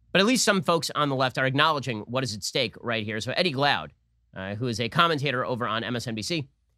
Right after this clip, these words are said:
uh, he suggests that to even value freedom is a, is a waste of time. We should just stop it. Stop valuing freedom and liberty.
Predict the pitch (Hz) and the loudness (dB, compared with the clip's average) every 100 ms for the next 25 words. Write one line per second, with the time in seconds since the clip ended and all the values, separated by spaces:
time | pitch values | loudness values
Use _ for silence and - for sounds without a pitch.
0 | _ - 120 131 208 180 143 131 107 - | _ -10 -6 0 0 0 -2 -4 -4 -8
1 | - _ - 139 120 180 202 185 143 165 | -16 _ -4 -2 -2 0 2 4 4 4
2 | 175 127 - 123 95 82 - _ _ - | 4 -2 -4 -6 -6 -8 -14 _ _ -4
3 | 135 117 123 120 131 131 143 139 123 131 | -2 0 0 -2 -2 0 2 0 -2 -4
4 | 95 98 104 139 - 117 - - - 170 | -4 -4 -4 0 2 2 -2 -14 -2 0
5 | 156 175 147 131 156 135 127 117 107 | 2 2 0 -2 -2 0 0 -2 -4